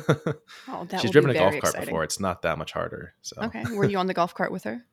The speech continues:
Speaker 2: <laughs> Yeah. Yeah, yeah.
Speaker 1: Okay. It was good.
Speaker 2: Yeah.
Speaker 1: You survived?
Speaker 2: Yeah. I mean, you can't get into a lot of trouble with a golf cart.
Speaker 1: No, I was just, um, remembering,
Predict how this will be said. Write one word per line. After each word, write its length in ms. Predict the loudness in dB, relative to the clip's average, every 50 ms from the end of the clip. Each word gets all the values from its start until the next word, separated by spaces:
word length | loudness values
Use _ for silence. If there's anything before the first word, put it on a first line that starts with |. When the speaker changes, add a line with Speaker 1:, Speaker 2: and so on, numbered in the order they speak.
| _ _ _
Speaker 2:
<laughs> 220 | _ _ _ _
Yeah. 140 | -4 -4 -4 -4 _ _ _ _ _ -12 -8
Yeah, 120 | -6 -6 -4
yeah. 140 | -6 -6
Speaker 1:
Okay. 160 | -6 -6 -8 -8 -10 _ _ _ _ -8
It 100 | -6 -4
was 140 | -4 -2 -2
good. 200 | -2 -2 -2 -4 -8
Speaker 2:
Yeah. 60 | -16 -18 -20 _ _ _ _ _ _ _ _ _ _ _ _ _ _
Speaker 1:
You 60 | -6
survived? 460 | -6 -4 -2 -4 -2 -4 -6 -8 -12 -18 -20 -20 _ _ _ _ _ _ _ -4
Speaker 2:
Yeah. 320 | 4 6 6 6 6 4
I 60 | 2
mean, 160 | 0 0 0
you 80 | -2 -2
can't 200 | -2 -2 -2 0
get 160 | -2 -4 -4
into 240 | -4 -8 -8 -8 -6
a 40 | -6
lot 140 | -4 -4 -6
of 60 | -6
trouble 260 | -6 -6 -6 -6 -6
with 100 | -8 -8
a 60 | -10
golf 260 | -12 -12 -16 -16 -14
cart. 260 | -12 -12 -12 -12 -12 _ _ _ _ _ _ -8
Speaker 1:
No, 80 | -6 -6
I 300 | -4 -4 -6 -4 -2 -2
was 240 | 0 -2 -2 -4
just, 320 | -6 -8 -10 -10 -8 -6 -4
um, 480 | -2 -2 -2 -4 -6 -10 -14 -16 -18 -20 _ _ _ _ -14
remembering, 960 | -10 -8 -6 -6 -6 -6 -6 -6 -6 -6 -6 -6 -6 -8 -10 -12 -12 -14 -16